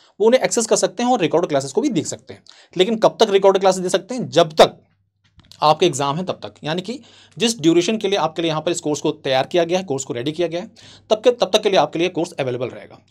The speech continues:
उसके बाद ये आप इसको एक्सेस नहीं कर पाएंगे, यानी कि एक लिमिटेड पीरियड के लिए आपके लिए कोर्सेज हैं।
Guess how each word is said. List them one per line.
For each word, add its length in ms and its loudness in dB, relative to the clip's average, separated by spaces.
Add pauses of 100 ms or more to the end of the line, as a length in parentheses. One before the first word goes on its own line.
(100)
उसके 140 -4
बाद 220 -2
ये 80 -4 (180)
आप 480 2
इसको 180 -2
एक्सेस 220 -6
नहीं 120 -6
कर 100 2
पाएंगे, 300 -4
यानी 180 -2
कि 100 -2
एक 160 -6
लिमिटेड 380 0
पीरियड 200 4
के 80 -4
लिए 100 2
आपके 160 -4
लिए 80 -4
कोर्सेज 300 -12
हैं। 100 -20